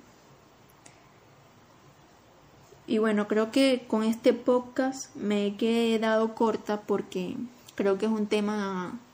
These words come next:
muy extenso de hablar. Espero que tú, que estés pasando por esto, puedas solucionarlo,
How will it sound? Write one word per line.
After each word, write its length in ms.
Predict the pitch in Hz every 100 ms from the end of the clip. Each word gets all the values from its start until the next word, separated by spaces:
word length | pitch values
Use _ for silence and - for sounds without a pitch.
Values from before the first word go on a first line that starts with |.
| - - - -
muy 240 | 214 214
extenso 680 | 214 - - 214 208 208 214
de 100 | 208
hablar. 480 | 185 190 208 226 - - - - - - - - - - - -
Espero 380 | 240 233 226 226
que 120 | 220
tú, 320 | - 277 277
que 100 | 226
estés 200 | - 196
pasando 480 | 208 208 220 214 214
por 140 | 196
esto, 360 | 226 226 - 254 - - - - - - - -
puedas 240 | 247 254
solucionarlo, 920 | 269 247 240 226 214 226 220 208